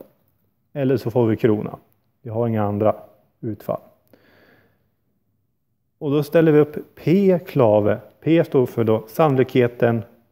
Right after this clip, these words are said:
och så klave vilken händelse vi ska få. Sannolikheten för att få klave. Antal gynnsamma utfall ett delat med antalet möjliga två. Ett delat på två, ja, det är noll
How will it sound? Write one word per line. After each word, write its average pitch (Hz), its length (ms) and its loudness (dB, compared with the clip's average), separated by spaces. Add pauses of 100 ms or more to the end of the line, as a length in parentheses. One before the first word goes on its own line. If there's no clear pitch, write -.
(340)
och 123 140 -12
så 131 120 -6
klave 104 420 2
vilken 101 220 -2
händelse 101 440 -4
vi 107 60 -6
ska - 140 -14
få. - 260 -14
Sannolikheten 143 680 -2
för 117 100 -4
att 107 60 -4
få 107 100 -4
klave. - 420 -2 (640)
Antal 151 460 -2
gynnsamma 147 680 0
utfall 113 400 0 (680)
ett - 500 -12 (600)
delat 185 320 -2
med 160 200 0 (140)
antalet 143 420 0
möjliga 104 520 2 (180)
två. 107 340 -4 (1080)
Ett 156 160 -8
delat 151 160 -2
på 131 80 -4
två, 120 460 0
ja, 143 100 -4
det 131 100 2
är 120 40 4
noll 107 440 2